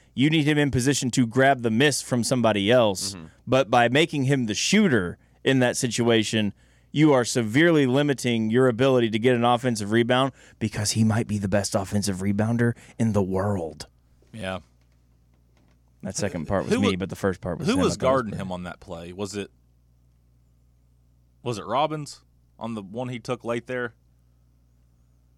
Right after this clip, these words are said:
Speaker 2: Uh,
Speaker 1: Or was it him, or was it, uh, Melora Brown?
Speaker 3: I mean, e-, either way, like,
Speaker 2: Robbins.
Speaker 3: A-, Awaka's really good, but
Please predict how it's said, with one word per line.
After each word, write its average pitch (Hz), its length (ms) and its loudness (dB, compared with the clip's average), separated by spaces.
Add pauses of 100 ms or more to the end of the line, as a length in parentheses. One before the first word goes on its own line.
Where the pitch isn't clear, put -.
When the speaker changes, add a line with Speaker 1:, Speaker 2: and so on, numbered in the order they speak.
(360)
Speaker 2:
Uh, 101 360 -6
Speaker 1:
Or 104 80 0
was 113 100 -2
it 110 100 -2
him, 143 220 4
or 180 60 4
was 123 160 2
it, 117 200 0
uh, 110 460 4
Melora 113 400 4
Brown? 104 460 0 (120)
Speaker 3:
I 127 60 -6
mean, 143 140 -8
e-, 190 220 -2
either 190 280 0
way, 113 320 0
like, 101 240 -6 (140)
Speaker 2:
Robbins. 98 500 -10 (140)
Speaker 3:
A-, 123 100 -2
Awaka's 135 640 0
really 120 240 -4
good, 98 400 -6
but 95 200 -8